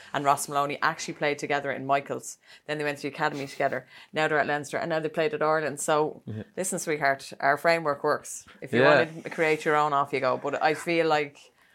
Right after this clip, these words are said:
Speaker 1: that all was predetermined prior to Leinster. Leinster just got themselves where they need to be.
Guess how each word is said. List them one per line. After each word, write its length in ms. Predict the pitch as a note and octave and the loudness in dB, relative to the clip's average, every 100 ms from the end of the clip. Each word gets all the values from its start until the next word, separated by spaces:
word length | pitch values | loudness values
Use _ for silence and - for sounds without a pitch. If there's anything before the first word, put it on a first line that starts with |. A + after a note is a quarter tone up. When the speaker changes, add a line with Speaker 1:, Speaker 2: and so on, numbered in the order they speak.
| _ _ _ _ _ _ - | _ _ _ _ _ _ 4
Speaker 1:
that 360 | E3+ E3+ - - | 6 6 2 2
all 280 | E3 D#3+ D#3 | 6 6 6
was 140 | D3+ | 0
predetermined 1000 | - D#3 D3 C#3+ D#3 D3+ C#3 C#3 C3+ - - _ _ | -2 -2 -2 0 0 0 -4 -8 -10 -14 -16 _ _
prior 320 | - D3 C#3+ | -2 0 2
to 120 | C#3 | 0
Leinster. 540 | C#3 C#3 C3+ - C3 C3 | 0 0 0 -4 -4 -2
Leinster 320 | - D#3+ F3 | -2 -2 -4
just 220 | D3 C#3+ - | -6 -6 -2
got 180 | C#3+ | -4
themselves 480 | C3+ B2+ C3 B2+ - | -4 -6 -6 -6 -6
where 100 | C3+ | -6
they 120 | B2+ | -6
need 180 | B2+ B2+ | -8 -10
to 80 | - | -8
be. 240 | C3 B2 | -8 -8